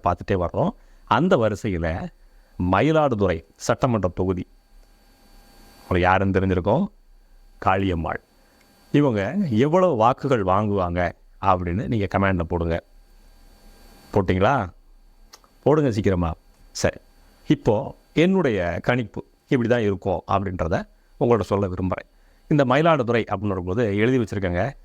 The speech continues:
எழுதி வச்சு தான் படிக்க வேண்டியிருக்குது இப்போல்லாம். அஹ், மயிலாடுதுறை அப்படின்னு வரும்போது முதல்ல ஆறு சட்டமன்ற தொகுதி சேர்ந்து தான் ஒரு பாராளுமன்ற தொகுதி. அப்போ ஆறு சட்டமன்ற தொகுதி இந்த மயிலாடுதுறைக்குள்ள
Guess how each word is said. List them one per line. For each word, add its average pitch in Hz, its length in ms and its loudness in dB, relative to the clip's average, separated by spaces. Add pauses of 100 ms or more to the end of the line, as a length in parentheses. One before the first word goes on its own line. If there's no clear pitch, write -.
(100)
எழுதி 127 200 2
வச்சு 117 140 -2
தான் 131 140 0
படிக்க 107 240 0
வேண்டியிருக்குது 92 360 -2
இப்போல்லாம். 87 340 -4 (560)
அஹ், 139 140 2
மயிலாடுதுறை 147 520 2
அப்படின்னு 113 200 0
வரும்போது 98 260 -2
முதல்ல 123 360 0
ஆறு 135 260 2
சட்டமன்ற 120 480 -2
தொகுதி 92 300 -4
சேர்ந்து 101 340 -2
தான் 123 180 0 (120)
ஒரு 113 220 -2
பாராளுமன்ற 95 580 2
தொகுதி. 85 360 -2 (520)
அப்போ 147 180 2
ஆறு 156 280 0
சட்டமன்ற 143 440 0
தொகுதி 92 360 -2 (260)
இந்த 165 180 0
மயிலாடுதுறைக்குள்ள 127 800 0